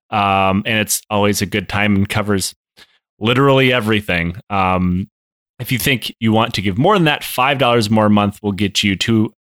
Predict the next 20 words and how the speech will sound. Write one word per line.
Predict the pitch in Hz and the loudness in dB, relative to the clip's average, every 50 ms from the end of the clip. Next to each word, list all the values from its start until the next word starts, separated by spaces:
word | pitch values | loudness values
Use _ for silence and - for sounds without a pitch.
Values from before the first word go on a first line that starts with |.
| _ _ - | _ _ -16
episode, | - - - - - - 107 101 101 98 92 92 - | -16 -12 -8 -4 -2 0 2 2 2 2 0 -4 -8
uh, | 117 | -6
two | 107 - 190 | -2 0 0
bonus | 185 160 139 120 110 - | 2 2 2 2 2 0
episodes | 113 87 92 101 85 90 | 0 -2 -2 -2 0 0
a | |
month. | 95 92 90 92 90 - _ _ - - _ - | 0 2 2 0 -2 -6 _ _ -20 -20 _ -6
Will | 104 104 | -6 -2
get | 92 110 101 - - | 0 0 0 0 2
you | 107 101 98 101 - | 2 2 2 2 0
a | - 104 101 92 | 0 -2 -2 -2
copy | - - 107 104 101 - 104 101 | -2 -2 -2 -2 0 0 0 0
of | 98 101 101 92 | 2 0 0 0
my | 101 95 | 0 -2
book, | 90 - 101 98 - | 0 0 -2 -2 0
The | - | -2
Hooligans | 92 - 101 98 95 95 95 90 | -2 0 2 2 2 2 0 0
of | 90 - | -2 -4
Kandahar, | - - 107 104 101 101 95 98 98 95 95 92 92 - - _ - - - - _ _ _ - | -6 -4 -2 -2 0 0 0 0 0 0 0 0 -2 -4 -10 _ -20 -20 -20 -20 _ _ _ -6
uh, | 101 101 92 92 92 | -2 0 0 0 -2